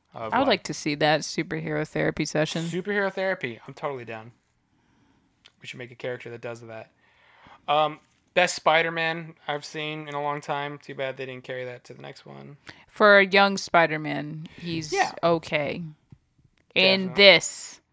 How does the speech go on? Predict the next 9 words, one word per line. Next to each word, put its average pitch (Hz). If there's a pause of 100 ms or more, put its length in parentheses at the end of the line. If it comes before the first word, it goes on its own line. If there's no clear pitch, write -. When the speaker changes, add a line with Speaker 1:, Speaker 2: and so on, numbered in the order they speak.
(200)
Speaker 2:
not 175
in 180
Homecoming. 160
Speaker 1:
Mm-hmm. 143 (320)
The 175
Raft 165
is 156
interesting. 147 (120)
Uh, 127